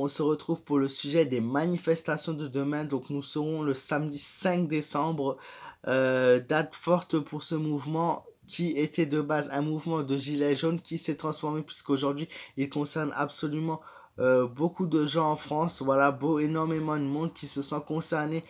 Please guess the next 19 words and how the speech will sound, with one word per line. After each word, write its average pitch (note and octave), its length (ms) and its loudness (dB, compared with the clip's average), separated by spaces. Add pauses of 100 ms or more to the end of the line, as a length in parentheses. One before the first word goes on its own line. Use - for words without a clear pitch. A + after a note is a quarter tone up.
(220)
par, C3+ 320 -2 (200)
par C#3+ 140 6
rapport D#3+ 260 4
à D3 120 4
tous - 240 0
les E3+ 260 4
événements D#3+ 400 2
qui - 140 -10
se - 160 -8
sont D3+ 180 -4
passés D3 320 -2
en D3 140 -2
deux B2+ 180 -2
mille D#3 220 -2
vingt, D3 160 -2
une D3 80 -2
situation D3 560 -2
qui - 180 -10
s'est C#3 300 -2